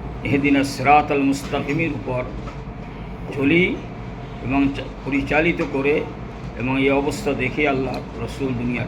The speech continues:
থেকে বিদায় নিয়েছেন। আলহামদুলিল্লাহ, আল্লাহ পাক আমাদেরকে দ্বীন হককে,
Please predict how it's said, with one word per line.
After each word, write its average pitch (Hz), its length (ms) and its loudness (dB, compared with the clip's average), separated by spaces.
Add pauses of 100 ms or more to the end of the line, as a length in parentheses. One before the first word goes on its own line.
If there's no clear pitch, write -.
থেকে 107 140 -4
বিদায় 117 320 -4
নিয়েছেন। 214 920 -4 (640)
আলহামদুলিল্লাহ, 131 720 2
আল্লাহ 127 320 0
পাক 127 260 2
আমাদেরকে 123 480 -2
দ্বীন 131 300 2
হককে, - 480 0